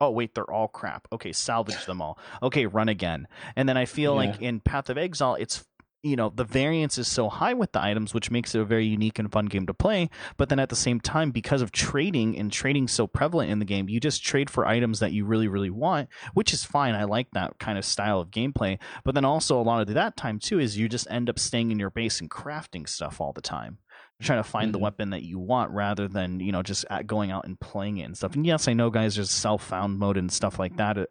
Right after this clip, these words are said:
Speaker 1: or whatever. But, um, you know, once again, you know, that becomes kind of a grindy mess in itself where, you know, you get your weapon, but wait, it has two stats you don't want. Okay, I have to now grind for these mats to start re-rolling this stuff. And once again, I'm back
Speaker 2: Mm-hmm.
Speaker 1: in my base re-rolling stuff.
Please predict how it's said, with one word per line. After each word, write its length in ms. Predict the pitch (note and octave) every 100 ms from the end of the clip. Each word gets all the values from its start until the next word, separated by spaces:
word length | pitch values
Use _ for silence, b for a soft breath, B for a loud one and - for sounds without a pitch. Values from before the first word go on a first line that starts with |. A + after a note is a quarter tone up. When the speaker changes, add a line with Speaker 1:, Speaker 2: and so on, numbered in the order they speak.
| _
Speaker 1:
or 120 | F#2+ G2+
whatever. 460 | F2 E2+ E2+ E2+ B B B B -
But, 240 | G2+ G2 -
um, 260 | F#2+ F#2
you 120 | A2 A2+
know, 80 |
once 340 | G2 A#2 A#2 A#2
again, 440 | G#2 A2+ G#2 F#2+ -
you 160 | C2 G#2
know, 120 | G2
that 240 | F2+ F#2 G#2+
becomes 280 | G#2+ G#2
kind 220 | - A2+ G#2
of 80 |
a 40 | G2+
grindy 460 | G2 G2 G#2 G2+
mess 260 | G2 F#2 -
in 120 | G2+
itself 580 | D#2+ - - D#3+ A2+ -
where, 340 | G2+ G2+ F#2+ -
you 160 | G#2
know, 80 | G2+
you 160 | G2 G2+
get 180 | A2+ -
your 120 | G#2+
weapon, 360 | G2 G2+ G#2+
but 140 | G2+ F#2
wait, 200 | A#2 F#2
it 60 |
has 220 | G2+ A2 -
two 160 | -
stats 360 | A#2 - G#2+ -
you 40 |
don't 140 | F2+ F2+
want. 200 | A2+ -
Okay, 200 | - A2+
I 140 | G#2
have 200 | G#2 G#2 -
to 180 | F#2+
now 200 | F#2+ G2+
grind 320 | G2 G2 G2+ G#2
for 140 | A2
these 220 | F#2+ F2+
mats 480 | A2+ A2 G2 - - B B B -
to 60 |
start 300 | G#2+ - E2
re-rolling 400 | G#2 G#2+ G#2+ G2+
this 140 | F#2 F#2
stuff. 240 | A2 G2
And 120 | G2+
once 200 | G2+ G#2
again, 240 | B2 B2+ F2+
I'm 160 | F#2 F3
back 200 | F#3+ G#3
Speaker 2:
Mm-hmm. 60 | G#2
Speaker 1:
in 40 |
my 120 | F#2+
base 260 | F#2 F#2 -
re-rolling 680 | F2+ F2+ F#2 G2+ G#2 F2 E2+
stuff. 440 | - - C#2 -